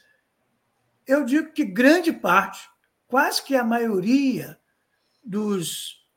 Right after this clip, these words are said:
espíritos encarnados no planeta Terra são espíritos de terceira ordem, ou seja, espíritos que estão evoluindo, mas ainda não têm em si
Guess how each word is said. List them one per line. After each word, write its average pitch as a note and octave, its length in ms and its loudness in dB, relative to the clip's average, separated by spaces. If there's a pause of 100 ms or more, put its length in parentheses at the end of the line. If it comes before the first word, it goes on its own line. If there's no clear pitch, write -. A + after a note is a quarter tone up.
(140)
espíritos G#3+ 800 -4
encarnados D#3+ 1120 -8 (480)
no B3+ 200 2
planeta E3 520 -6
Terra F#3+ 640 -4 (400)
são A#3 340 -2
espíritos A3+ 460 -2
de G#3+ 120 -10
terceira A#3 520 -2
ordem, D3 360 -4
ou G#3 60 -2
seja, C#3+ 400 -8 (320)
espíritos A3+ 500 -2
que C#4+ 120 -6
estão C4 320 2
evoluindo, B3 800 0 (1040)
mas A3 280 2
ainda A#3+ 720 0 (180)
não C4 320 2
têm A3+ 500 0
em F3 40 -4
si A3+ 560 -6